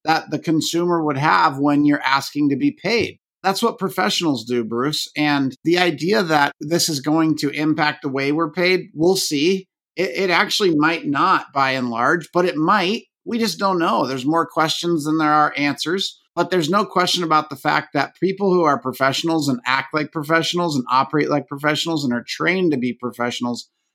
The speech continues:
and get really intentional about how they're compensated and get really comfortable and confident in why they're compensated are gonna thrive regardless of any changes that happen.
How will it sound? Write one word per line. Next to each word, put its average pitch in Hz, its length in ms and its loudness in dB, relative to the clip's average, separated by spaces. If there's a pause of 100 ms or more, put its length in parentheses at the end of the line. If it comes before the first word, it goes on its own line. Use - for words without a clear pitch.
(140)
and 143 160 2
get 160 180 0
really 185 300 2
intentional 147 720 -2
about 135 480 0 (180)
how 151 220 2
they're 156 160 0
compensated 135 880 -2
and 147 160 2
get 156 160 -2
really 180 260 4
comfortable 180 640 0
and 127 160 -2
confident 147 680 -2
in 139 260 0
why 165 280 2
they're 127 180 -6
compensated 110 800 -6 (220)
are 165 80 2
gonna 190 200 0
thrive 127 600 0
regardless 143 580 0
of 123 100 -4
any 135 180 -4
changes 123 480 -4
that 120 120 -6
happen. 180 460 0